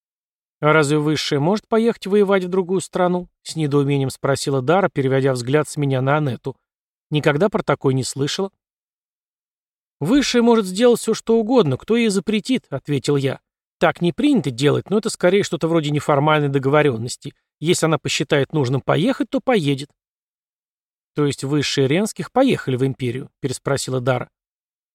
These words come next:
«Я не знаю, а Кеннер не скажет, верно?» улыбнулась мне Анетта. «И думаю, что даже если Ренские остались в Новгороде, в ближайшее время их никто не увидит». Я просто молча и со значением улыбнулся в ответ. Она совершенно права.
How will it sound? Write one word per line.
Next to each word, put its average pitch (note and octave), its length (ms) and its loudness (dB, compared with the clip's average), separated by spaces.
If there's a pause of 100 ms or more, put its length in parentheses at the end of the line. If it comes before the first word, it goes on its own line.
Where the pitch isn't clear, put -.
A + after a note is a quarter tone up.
(640)
«Я A#3 160 2
не C4+ 120 4
знаю, B3 380 4
а E3+ 60 2
Кеннер A#3 320 2
не A3 100 0
скажет, F#3+ 480 0
верно?» G3+ 460 0
улыбнулась C#3+ 600 0
мне C#3+ 200 0
Анетта. C3 460 -2 (220)
«И A#3 120 -2
думаю, A#3 360 2
что - 160 -4
даже E3+ 240 0
если E3 220 0
Ренские D#3+ 420 0
остались C#3 420 -2
в C#3 60 -8
Новгороде, A3 540 0
в E3 60 -2
ближайшее C#3 540 2
время G3+ 320 2
их - 120 -6
никто F#3 320 -2
не C3 100 0
увидит». D3 420 -4 (1600)
Я A3+ 160 2
просто B3+ 320 0
молча B3 380 0
и - 20 0
со D3+ 140 -6
значением E3 600 0
улыбнулся C3+ 560 -2
в C3 60 0
ответ. C3 380 -4 (440)
Она A#3+ 220 2
совершенно B3+ 440 0
права. F3 460 2